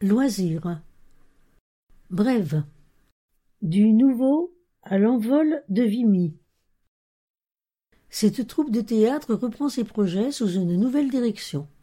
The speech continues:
Après plusieurs années de direction de comédiens et de réalisation, l'ancienne metteuse en scène Céline France laisse la place à Aude Charolais.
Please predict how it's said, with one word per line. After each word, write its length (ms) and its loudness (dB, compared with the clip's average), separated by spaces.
Après 240 -2
plusieurs 460 -4
années 260 0
de 120 -2
direction 640 -4
de 140 -2
comédiens 680 -2
et 120 -2
de 100 -4
réalisation, 840 -2
l'ancienne 360 0
metteuse 340 0
en 120 0
scène 420 -2
Céline 560 -2
France 540 -6
laisse 300 0
la 140 0
place 420 -4
à 200 -2
Aude 340 -2
Charolais. 580 -2